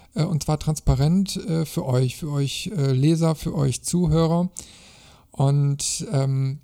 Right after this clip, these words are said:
deswegen habe ich die Werberichtlinien auf photowalker punkt de gestellt. Und zwar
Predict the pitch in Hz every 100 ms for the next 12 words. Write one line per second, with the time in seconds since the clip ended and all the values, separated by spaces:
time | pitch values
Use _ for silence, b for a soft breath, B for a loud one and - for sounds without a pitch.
0 | _ 156 151 - 151 139 123 135 139 143
1 | - 131 120 120 117 139 160 - 170 170
2 | 175 175 170 143 160 156 160 165 165 165
3 | 156 156 160 156 - 165 196 175 139 -
4 | 160 185